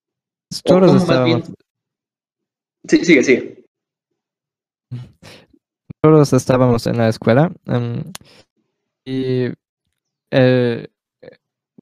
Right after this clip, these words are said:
Speaker 2: director, em, eh, vine con nosotros, eh, con los alemanes, y nos, nos dijo que,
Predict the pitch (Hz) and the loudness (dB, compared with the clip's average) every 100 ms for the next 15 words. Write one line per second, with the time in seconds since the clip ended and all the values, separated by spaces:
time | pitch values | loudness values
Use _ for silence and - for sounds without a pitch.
0 | - 131 - - 151 165 156 - 131 127 | -4 -4 -2 0 2 2 0 0 0 0
1 | 123 - - - - - _ _ _ _ | -4 -8 -16 -20 -20 -20 _ _ _ _
2 | _ - 123 - _ _ 131 143 147 135 | _ -12 -10 -12 _ _ 0 2 2 2
3 | 131 127 123 120 - 127 123 143 - 175 | 0 0 -2 -4 -4 -4 0 0 2 0
4 | 175 _ _ - - _ _ _ _ - | 0 _ _ -20 -20 _ _ _ _ -6
5 | 120 113 127 120 120 117 117 117 143 175 | -4 0 2 2 2 2 0 2 2 2
6 | - - 135 131 127 127 123 - 131 - | 0 0 2 4 4 2 0 -2 -2 0
7 | 143 147 131 - 127 123 | 2 2 2 0 0 -2